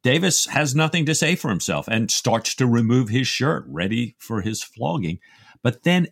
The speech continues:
Elphinstone, the midshipman, speaks up, saying that Davis is usually diligent, attentive, obedient to command, and respectful. And at this, one of Davis's messmates can't help it and just laughs out loud.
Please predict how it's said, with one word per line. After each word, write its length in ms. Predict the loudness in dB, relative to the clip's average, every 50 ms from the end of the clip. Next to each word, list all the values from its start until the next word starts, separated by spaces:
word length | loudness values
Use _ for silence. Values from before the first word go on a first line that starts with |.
| -4
Elphinstone, 680 | -6 -6 -6 -4 -4 -2 -2 -2 0 0 0 2 2 2
the 80 | 2
midshipman, 760 | 2 2 2 0 0 0 -2 -2 -2 -2 -4 -2 -2 -2 -2 0
speaks 500 | -2 -4 -2 0 2 2 2 0 -2 -2
up, 260 | -2 -2 -2 -4 _ _ _ -20 -20 -20 -20 -20 -20 _
saying 360 | -6 -4 -2 0 2 2 2 0
that 180 | 0 -2 -2
Davis 420 | 0 0 0 0 0 0 -2 -2 -2
is 160 | -2 -2 0
usually 540 | 0 0 0 2 2 2 2 2 2 0 0
diligent, 680 | 0 0 0 0 2 0 0 0 0 0 -2 -2 -4 _ -14
attentive, 720 | -16 -12 -10 -6 -2 0 0 2 2 0 0 -2 -6 -10 -8 -4
obedient 680 | -4 -4 -4 -6 -2 2 2 2 4 2 0 0 -2 -2
to 80 | -4
command, 540 | -4 -2 -2 0 0 0 0 0 -2 -4 -4 -4
and 260 | -2 -2 -2 -2 -2
respectful. 1000 | -2 -4 -4 -4 -6 -6 -8 _ -6 -6 -6 -6 -8 -8 -6 -6 -4 -6 -6 -6
And 140 | -2 -2 0
at 100 | 0 -2 -4 _ -4
this, 280 | -2 -2 -2 -2 -4
one 220 | -4 -4 -2 -2 -2
of 140 | -2 -2 -2
Davis's 520 | -2 -2 -2 -2 -2 -4 -4 -6 -6 -4
messmates 680 | -4 -2 -2 0 -2 -2 -4 -4 -4 -4 -4 -4 -4 -8
can't 240 | -6 -6 -4 -4 -2
help 220 | -2 -2 -4 -4
it 100 | -8 -8 -8
and 80 | -8 -8
just 200 | -6 -6 -6 -6
laughs 540 | -6 -4 -2 0 0 0 0 -2 -2 -4 -6 -4
out 260 | -2 0 0 -2 -2
loud. 400 | -4 -4 -4 -4 -2 -4 -4 -4